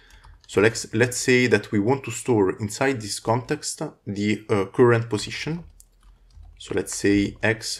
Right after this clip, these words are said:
equal to translate X value and Y equal to translate Y value. And let's keep here,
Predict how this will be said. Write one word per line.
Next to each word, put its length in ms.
equal 240
to 140
translate 640
X 220
value 500
and 240
Y 480
equal 200
to 140
translate 680
Y 440
value. 400
And 320
let's 320
keep 400
here, 480